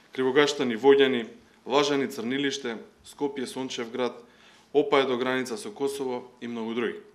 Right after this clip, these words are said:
Во наредниот период започнуваме и со реконструкција на единаесет регионални правци со вкупна должина од двеста километри и инвестиција од преку триста седумдесет милиони евра, меѓу кои се изградба на пет експресни патишта,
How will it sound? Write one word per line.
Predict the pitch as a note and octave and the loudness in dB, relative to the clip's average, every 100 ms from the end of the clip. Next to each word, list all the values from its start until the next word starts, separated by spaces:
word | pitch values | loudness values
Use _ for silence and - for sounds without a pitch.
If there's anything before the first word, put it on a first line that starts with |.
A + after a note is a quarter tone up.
| _ _ - - - - | _ _ -20 -20 -20 -6
Во | C3+ | 2
наредниот | D3+ E3+ E3 D3+ - | 2 2 2 0 2
период | C#3+ D#3+ | 2 2
започнуваме | C#3+ C#3+ C#3 D3+ D#3 D#3 | 0 -4 -6 -4 -4 -4
и | |
со | C#3 C3 | -4 -4
реконструкција | B2 C3 B2 D3+ C#3+ - C#3 | -6 -8 -10 -10 -10 -6 -2
на | B2+ | -2
единаесет | A#2+ C3 C3+ C3+ C3 B2 | -2 0 0 0 -4 -12
регионални | A2+ A#2+ B2+ B2 A2 | -8 -4 -4 -4 -4
правци | A2 C3+ C3+ | -2 -2 -2
со | C3 B2+ A#2+ A2+ | -8 -6 -6 -8
вкупна | - C#3+ B2+ A2+ | -12 -12 -10 -8
должина | B2+ B2+ A#2+ A#2+ G#2 | -6 -6 -6 -6 -6
од | G#2 - _ | -8 -18 _
двеста | G2+ A#2+ B2 C3 | -8 -8 -6 -8
километри | B2+ B2+ B2+ B2+ C#3+ E3 - - _ _ - | -8 -6 -6 -8 -10 -14 -16 -20 _ _ -10
и | B2+ | -6
инвестиција | B2+ B2+ B2+ D3 - C#3 | -4 -4 -6 -8 -2 -2
од | - | 0
преку | C#3 C#3 C3 | -2 -2 -6
триста | B2+ B2 A#2+ | -10 -12 -12
седумдесет | - A2+ A#2+ A2 G#2+ G#2 - - | -12 -10 -8 -8 -8 -10 -12 -12
милиони | A2 A#2 A#2 A#2+ | -8 -4 -2 -2
евра, | G2+ - - - - - _ | -2 -10 -20 -20 -20 -20 _
меѓу | B2+ B2+ | -6 -4
кои | D3 D3+ | 2 2
се | D3 D3+ | 2 0
изградба | D3 C#3 C3+ B2+ | 0 2 2 2
на | A#2+ | -2
пет | - C#3+ C#3 | -2 -2 -2
експресни | B2 C3 A#2 A2 | -8 -10 -10 -8
патишта, | G#2 A#2 B2 C3 D3+ | -4 -4 -4 -8 -6